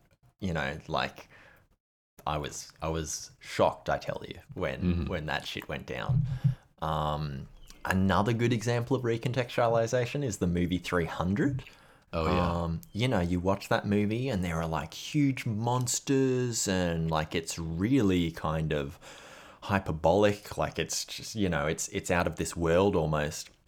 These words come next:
Speaker 1: And then at the end of that movie,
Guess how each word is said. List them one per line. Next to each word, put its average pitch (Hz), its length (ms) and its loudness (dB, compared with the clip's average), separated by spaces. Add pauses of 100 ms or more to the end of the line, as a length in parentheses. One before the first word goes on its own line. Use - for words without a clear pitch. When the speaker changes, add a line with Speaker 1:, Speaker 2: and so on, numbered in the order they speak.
(680)
Speaker 1:
And 87 260 0
then 90 380 2
at 87 140 -4
the 104 140 4
end 143 160 4
of 127 100 2
that 98 180 4
movie, 98 680 2